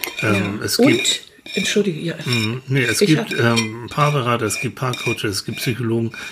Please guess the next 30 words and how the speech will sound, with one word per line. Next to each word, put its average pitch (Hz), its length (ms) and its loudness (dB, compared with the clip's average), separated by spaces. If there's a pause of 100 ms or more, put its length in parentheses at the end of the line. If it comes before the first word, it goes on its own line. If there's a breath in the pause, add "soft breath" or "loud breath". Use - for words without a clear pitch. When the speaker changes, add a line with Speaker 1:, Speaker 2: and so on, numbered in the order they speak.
(320 loud breath)
Speaker 1:
Ähm, 107 340 2 (180)
und 113 140 2
da 117 80 6
müsst 123 360 2
ihr 120 120 4
jetzt 117 320 2
nicht 120 340 -2
irgendwie 117 260 0
stundenlang 123 840 0 (460 loud breath)
auf 113 180 -2
die 113 120 -2
Couch 139 560 2
und, 113 200 -2
und 107 160 0
eine 104 720 0
dicke 110 440 4
Psychotherapie 113 960 0
in 113 120 0
der 95 120 0
Regel, 101 220 0
sondern 101 320 0 (400 loud breath)
manchmal 143 300 4
reicht 127 220 2
es 110 180 2
wirklich, 107 300 0
wenn 104 140 2
das 98 180 4
ein 98 100 0
guter 113 360 2
ist. - 320 -2